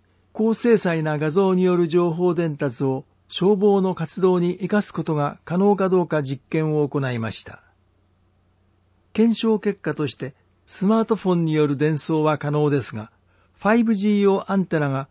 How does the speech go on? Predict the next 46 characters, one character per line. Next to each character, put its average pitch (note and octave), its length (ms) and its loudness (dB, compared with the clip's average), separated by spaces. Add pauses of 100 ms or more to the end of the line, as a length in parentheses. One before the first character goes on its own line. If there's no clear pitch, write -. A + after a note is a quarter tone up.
(120)
複 - 220 -14
数 A3+ 240 0
な F#3 160 2
い F3+ 80 0
場 D3 180 0
合 C3+ 80 0
や、 B2+ 260 -4 (380)
障 A3 300 2
害 A3 180 2
物 F3 220 -6
が D#3 200 -4
あ F3+ 60 -2
る F3 80 0
場 D3 180 0
合 D3 80 0
に C#3 180 -2
は、 B2+ 180 -8 (400)
電 G#3 260 2
波 D#3+ 140 -4
が D3 100 -6
届 D#3 260 -2
か D#3 120 -2
ず C3+ 320 -8
利 D#3 100 -2
用 G#3+ 180 6
す G#3 160 -6
る F#3+ 120 0
こ F#3 100 0
と F#3 80 -2
が E3 140 -2
難 F3+ 340 -2
し G3 140 -4
い F3+ 80 -4
と E3+ 100 2
い E3 60 2
っ C#3+ 40 -8
た - 280 -8
結 D#3 180 -6
果 D#3+ 140 -4
が D#3 100 -2
示 C#3 260 -4
さ A2+ 120 -4
れ G#2+ 80 -6
ま G2+ 120 -8
し - 120 -12
た。 - 180 -20